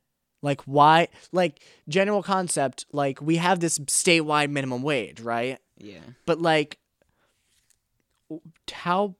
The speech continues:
Speaker 1: how hard is it followed?
Speaker 2: Oh, it's a law. Like, I
Speaker 1: Ye-
Speaker 2: mean,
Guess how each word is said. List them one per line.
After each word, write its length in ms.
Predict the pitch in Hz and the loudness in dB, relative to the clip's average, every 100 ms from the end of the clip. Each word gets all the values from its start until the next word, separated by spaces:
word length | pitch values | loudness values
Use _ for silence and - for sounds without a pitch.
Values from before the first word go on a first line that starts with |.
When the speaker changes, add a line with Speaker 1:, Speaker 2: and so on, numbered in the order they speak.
| _ | _
Speaker 1:
how 280 | - - 185 | -20 -6 -4
hard 260 | 175 170 151 | -4 -6 -6
is 100 | 131 | -10
it 100 | - | -16
followed? 680 | - 127 120 - - - - _ _ _ _ _ _ _ _ _ _ _ _ - | -12 -8 -8 -10 -20 -20 -20 _ _ _ _ _ _ _ _ _ _ _ _ -18
Speaker 2:
Oh, 40 | |
it's 340 | 110 95 98 - | -16 -16 -18 -16
a 60 | |
law. 360 | 101 110 104 - 131 - | -10 -8 -8 -12 -20 -20
Like, 160 | 131 | -14
I 40 | 156 | -8
Speaker 1:
Ye- 140 | |
Speaker 2:
mean, 80 | 202 | -8